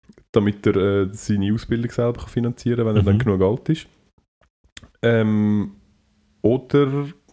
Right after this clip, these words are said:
Speaker 1: halt nicht. <laughs> Nein, ich bin,
Speaker 2: Ja,
Speaker 1: ich weiss,
Speaker 2: merci
Speaker 1: ob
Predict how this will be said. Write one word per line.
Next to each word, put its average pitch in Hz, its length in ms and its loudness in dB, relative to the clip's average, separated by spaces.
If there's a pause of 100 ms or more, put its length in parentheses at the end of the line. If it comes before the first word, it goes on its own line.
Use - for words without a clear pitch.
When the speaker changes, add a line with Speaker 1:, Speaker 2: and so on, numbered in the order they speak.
Speaker 1:
halt 101 240 -2
nicht. 101 460 -4
<laughs> - 1600 -6
Nein, 110 120 2
ich 170 100 -2
bin, 117 100 0
Speaker 2:
Ja, 107 100 4
Speaker 1:
ich 123 60 4
weiss, 139 140 4
Speaker 2:
merci 127 40 0
Speaker 1:
ob 104 40 0